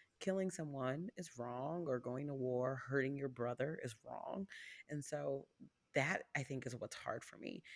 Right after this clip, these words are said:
And even more than that, you know, even, even if it is a, a, a conflict that needs to be, that can't be resolved any other way, which,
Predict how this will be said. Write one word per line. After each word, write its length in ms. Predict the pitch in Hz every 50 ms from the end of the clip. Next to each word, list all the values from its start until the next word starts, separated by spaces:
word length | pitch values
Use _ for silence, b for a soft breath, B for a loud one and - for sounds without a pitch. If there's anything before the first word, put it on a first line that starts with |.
| B B B -
And 120 | - - - -
even 280 | 220 233 247 233 185
more 240 | 147 127 131 143 147
than 200 | 139 131 127 127
that, 380 | 131 127 127 127 127 127 - - _ _ _ _ _ _ _ _ _ _ _ _ _ - - - - - -
you 140 | 156 151
know, 340 | 143 139 135 127 127 131 - - - _ _ _ _ _ _ _ _ _ _ -
even, 540 | 143 175 180 180 165 175 165 165 160 151 - - -
even 280 | - 165 156 165 156 151
if 400 | 143 135 - - - - - - - -
it 160 | 139 135 - -
is 220 | 131 135 123 110 135
a, 340 | 127 120 117 117 117 107 - - _ - -
a, 180 | - - 107 - - -
a 60 | -
conflict 640 | - - - 127 127 123 123 - 117 113 120 - -
that 180 | 139 104 85 -
needs 380 | - 135 127 123 120 - - -
to 120 | - 131
be, 420 | - - - 110 107 110 123 117 B B B B B B B B -
that 200 | - - - -
can't 340 | - - 143 127 - -
be 120 | - 143 127
resolved 460 | 117 127 117 135 131 120 117 107 95
any 240 | 92 120 120 113 113
other 180 | 107 101 101
way, 280 | 82 - - 135 160 180
which, 360 | 170 131 - - - - -